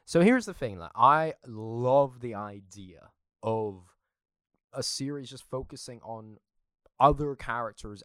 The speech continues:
outside of the main people, outside of the Skywalker saga, et cetera, et cetera, just in the Star Wars universe. So I already loved the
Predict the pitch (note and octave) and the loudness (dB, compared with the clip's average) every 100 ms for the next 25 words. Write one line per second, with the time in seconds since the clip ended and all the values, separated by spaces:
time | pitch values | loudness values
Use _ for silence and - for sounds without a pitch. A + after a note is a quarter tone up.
0 | - B2+ A2+ - - A#2+ A#2 A#2 A2 _ | -6 -6 -6 -12 -8 -6 -4 -6 -12 _
1 | A#2+ A2+ G#2 G#2 G#2+ A#2 A#2 A2+ A2 G#2+ | -18 -18 -18 -16 -14 -14 -16 -8 -8 -8
2 | - G2+ F#2+ _ _ _ - A#2+ - B2+ | -12 -12 -12 _ _ _ -6 -6 -6 -10
3 | B2 A#2 C3 A#2+ A2 A2 G#2+ - G#2+ G2+ | -10 -10 -6 -6 -6 -10 -14 -16 -14 -12
4 | G2 F#2+ - C#3 A#2+ - A2+ G#2 G#2 - | -14 -18 -16 -14 -16 -12 -12 -12 -14 -16
5 | - A#2 - A2 G2 G#2+ G#2 G2+ G2 G2 | -8 -6 -6 -16 -16 -16 -14 -16 -18 -20
6 | F#2+ - - G#2+ G#2+ A#2 C#3 C3+ B2+ G#2+ | -20 -20 -8 -4 -2 -2 -4 -4 -8 -10
7 | G2+ A2 A#2 G#2+ G2 - - _ _ - | -10 -6 -6 -6 _ -20 -20 _ _ -18